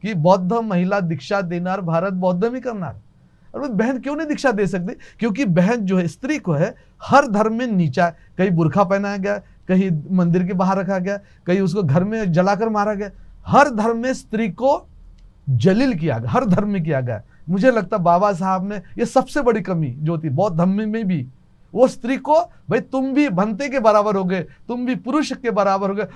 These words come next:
और तुम सबके बराबर हो गए।" तो मुझे लगता है कि दरेका ने दरेकाला दीक्षा दे, यानी हर बौद्ध व्यक्ति को दीक्षा देने का, व्यक्ति में कौन? भंते जी आ गए,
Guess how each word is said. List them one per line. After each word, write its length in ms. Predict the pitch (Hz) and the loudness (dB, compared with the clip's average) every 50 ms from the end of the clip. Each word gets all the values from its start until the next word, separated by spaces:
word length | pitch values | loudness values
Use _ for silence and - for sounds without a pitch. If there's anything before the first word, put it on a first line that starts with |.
| - - | 2 2
और 100 | 226 233 | 2 2
तुम 180 | 226 285 269 | 2 -2 -4
सबके 380 | - - 269 277 277 - - 247 | -2 0 0 0 0 0 -4 0
बराबर 380 | 180 175 165 165 160 156 156 | 0 2 2 2 0 0 -2
हो 100 | 147 135 | -4 -4
गए।" 180 | 120 117 104 - - - _ - | -6 -6 -10 -12 -14 -18 _ -6
तो 60 | 190 | -4
मुझे 240 | 185 190 202 180 254 | -2 0 2 4 4
लगता 260 | 247 226 226 - 240 | 4 4 2 -2 -2
है 60 | 233 | -4
कि 100 | 233 277 | -4 -4
दरेका 440 | 269 202 165 175 165 190 214 214 247 | -4 0 2 2 2 2 0 -2 -4
ने 120 | 240 247 247 | -6 -4 -2
दरेकाला 520 | 190 170 185 190 202 185 220 208 202 214 | 0 2 2 2 2 0 -2 -2 -2 -2
दीक्षा 340 | 185 170 160 - - 196 185 | -2 -2 -4 -4 -2 -2 -2
दे, 100 | 175 180 | -2 -2
यानी 460 | 160 - - - - - 175 202 214 | -4 -6 -10 -16 -10 -6 -4 -2 0
हर 220 | 151 160 220 254 | 2 4 4 4
बौद्ध 360 | 214 151 139 226 269 233 214 247 | 4 4 4 6 4 6 4 2
व्यक्ति 440 | 208 202 196 196 - - - 320 | 2 0 0 -2 -4 -8 -6 -6
को 160 | 302 - 285 262 | -6 -4 -4 -4
दीक्षा 300 | 208 220 170 - 220 208 | -4 -4 -4 -2 -2 -2
देने 260 | 180 196 185 196 190 | -2 -2 -4 -4 -4
का, 140 | 185 185 - - - - | -4 -6 -6 -8 -8 -2
व्यक्ति 320 | 127 180 185 190 - 247 226 | 0 0 0 0 -2 -6 -4
में 160 | 247 254 233 | -2 -2 0
कौन? 220 | 214 254 262 262 - - - 135 | 4 4 4 4 2 -8 -6 -2
भंते 320 | 147 165 160 151 180 170 | 0 0 0 0 0 -2
जी 120 | 151 160 175 | 0 2 2
आ 140 | 165 160 | 2 2
गए, 180 | 160 160 170 175 | 2 2 0 0